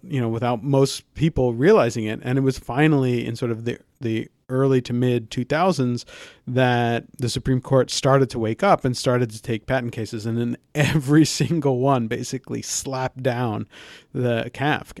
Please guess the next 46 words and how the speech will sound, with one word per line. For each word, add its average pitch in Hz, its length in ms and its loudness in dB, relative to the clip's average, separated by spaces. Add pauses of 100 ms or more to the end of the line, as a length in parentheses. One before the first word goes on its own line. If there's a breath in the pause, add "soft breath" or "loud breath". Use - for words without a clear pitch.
and, 123 280 -2
and 120 160 -4
sometimes 170 440 0
brutally. 139 680 2
I 120 60 -4
mean, 127 140 0
there 127 100 0
were 127 80 0
some, 120 400 -4
some 117 220 -8
recent 160 300 -2
decisions 110 640 -4
even 110 240 -2 (380 loud breath)
where, 117 420 0 (100)
you 127 100 -4
know, 107 100 -4
they 131 220 0
just, 120 280 -6 (200)
uh, 117 260 -10 (100)
you 127 80 -6
know, 110 140 -6
there 120 140 -2
was 120 120 -4
a 123 80 0
ruling, 127 540 2
and 123 100 -4
I'm 120 140 -2
forgetting 139 400 2
exactly 123 440 0
which 120 220 0
case 123 240 -2
this 131 160 -8
was, - 80 -8
maybe 139 240 -4
it's 151 100 -10
the - 80 -6
Octane 113 440 -6
case, 117 200 -6 (400 loud breath)
um, 120 460 4 (320)
where, 120 640 4
uh, 113 400 0 (160)
Justice 127 340 -4
Sotomayor 123 880 4 (400 soft breath)
basically 156 520 4
<laughs> - 20 -4
says, - 560 0